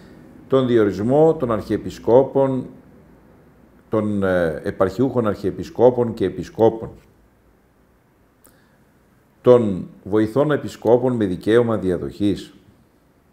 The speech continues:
των αβάδων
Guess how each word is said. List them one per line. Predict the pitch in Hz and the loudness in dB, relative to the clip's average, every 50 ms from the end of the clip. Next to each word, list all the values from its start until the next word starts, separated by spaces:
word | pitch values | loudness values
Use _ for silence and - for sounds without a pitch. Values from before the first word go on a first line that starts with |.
| _ _ _ _ _ _ _ _ _ _ _ _ _ _ _ _ _ _ _ _ _ _ _ _ _ _ _ _ _ _ _ _ _ _ _ _ _ _ _ _ _ _ _ _ _ _ _ _ | _ _ _ _ _ _ _ _ _ _ _ _ _ _ _ _ _ _ _ _ _ _ _ _ _ _ _ _ _ _ _ _ _ _ _ _ _ _ _ _ _ _ _ _ _ _ _ _
των | - 113 113 113 | -4 -2 0 0
αβάδων | 107 95 92 117 131 147 151 143 147 143 135 127 110 - | 0 2 4 6 6 6 6 4 2 2 0 -2 -4 -8